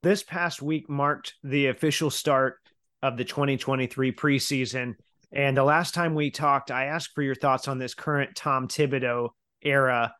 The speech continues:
of Knicks basketball. And you guys ended up making quick business of the number four seed Cavs before falling in six games to the Heat, which honestly, I think is still better than expected.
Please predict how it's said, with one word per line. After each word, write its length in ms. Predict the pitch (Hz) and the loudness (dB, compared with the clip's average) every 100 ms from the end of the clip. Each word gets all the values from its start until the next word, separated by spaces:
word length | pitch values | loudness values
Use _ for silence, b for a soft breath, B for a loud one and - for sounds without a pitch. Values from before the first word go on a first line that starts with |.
| _ - | _ -2
of 200 | 139 123 | -2 0
Knicks 260 | 131 - | -2 0
basketball. 640 | 127 123 120 - 120 123 123 | 0 0 0 -4 -2 -2 -2
And 100 | 131 | 0
you 160 | 175 | 2
guys 360 | 196 196 180 160 | 4 4 4 2
ended 260 | 180 175 | 0 2
up 140 | 175 160 | 2 2
making 320 | 160 156 143 | -4 -4 -4
quick 240 | 180 160 | -4 -2
business 420 | 165 160 156 156 160 | -2 -2 -2 -4 -4
of 140 | 127 | -4
the 80 | 135 | -4
number 280 | 139 135 127 | -2 -4 -4
four 180 | 143 139 | -2 -2
seed 300 | - 143 123 | -2 -6 -4
Cavs 520 | - 143 139 135 - - _ _ _ | -2 2 2 0 -6 -14 _ _ _
before 340 | 135 139 147 135 | -2 2 2 4
falling 380 | 151 143 135 123 | 6 6 4 0
in 120 | 120 | -2
six 280 | - 131 - | -4 -4 -2
games 320 | 127 123 - | -4 -2 -4
to 120 | 135 | -4
the 100 | 120 | -4
Heat, 360 | - 139 131 - _ _ _ | -4 -2 -4 -8 _ _ _
which 220 | 160 180 | 2 4
honestly, 600 | 175 185 - 170 160 143 143 - - | 4 4 4 2 2 0 -6 -16 -4
I 100 | 156 | -2
think 240 | 147 170 156 | 2 2 2
is 120 | 143 | 2
still 200 | - 160 | 4 4
better 280 | 143 143 139 | 6 4 2
than 200 | 131 123 | -2 -6
expected. 720 | 107 - 139 135 151 139 | -10 -4 -2 -2 -4 -4